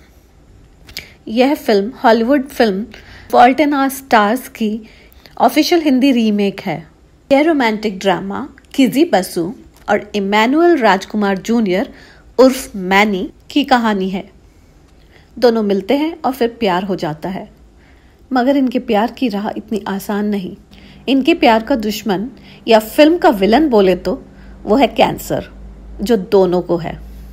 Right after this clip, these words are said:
किजी को थायराइड कैंसर है और मैनी को ऑस्टियोसरकोमा छूकर निकल गया, या शायद कभी गया ही नहीं। इन दोनों लवर्स की इमोशनल रोलर कोस्टर राइड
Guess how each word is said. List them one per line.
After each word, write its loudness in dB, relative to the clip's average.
किजी 0
को -4
थायराइड -2
कैंसर -2
है -2
और 0
मैनी -2
को -4
ऑस्टियोसरकोमा -2
छूकर -4
निकल -2
गया, -10
या -6
शायद -6
कभी -4
गया -4
ही -4
नहीं। -6
इन 2
दोनों 4
लवर्स 4
की -4
इमोशनल -2
रोलर 2
कोस्टर 0
राइड -2